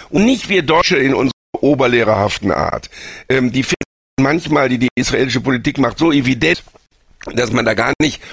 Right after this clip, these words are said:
unsere schlaumeierischen Kommentare zu braucht, ja. Ich finde, was wir machen müssen in der Situation, wo Existenz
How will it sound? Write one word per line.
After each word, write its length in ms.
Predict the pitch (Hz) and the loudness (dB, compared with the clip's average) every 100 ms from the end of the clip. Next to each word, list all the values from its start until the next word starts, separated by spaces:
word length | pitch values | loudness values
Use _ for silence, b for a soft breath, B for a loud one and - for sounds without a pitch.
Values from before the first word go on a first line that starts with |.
| B B | B B
unsere 440 | 127 151 143 143 123 - B B | 0 0 2 2 0 -4 B B
schlaumeierischen 1040 | - 117 139 135 131 123 127 - 127 120 | 0 2 2 2 2 2 0 0 0 0
Kommentare 640 | 107 113 120 123 147 156 120 | 0 0 0 0 0 0 -2
zu 160 | - | -2
braucht, 500 | 95 87 87 73 - | -2 2 2 0 -4
ja. 260 | - 101 139 - B B B | -2 0 -2 -6 B B B
Ich 180 | - 135 | -4 -2
finde, 220 | - 160 | 0 0
was 240 | 156 147 165 | 0 -2 -2
wir 220 | 214 247 | -2 0
machen 380 | 233 190 - 127 | 0 -2 0 0
müssen 280 | 113 - - | 0 -2 -2
in 160 | 127 | 2
der 140 | 123 120 | 2 0
Situation, 600 | 147 143 135 - 170 151 | 0 0 0 2 2 2
wo 60 | - _ _ _ _ - 151 | -2 _ _ _ _ -6 -4
Existenz 600 | 190 135 - 110 107 | -2 -2 -2 0 0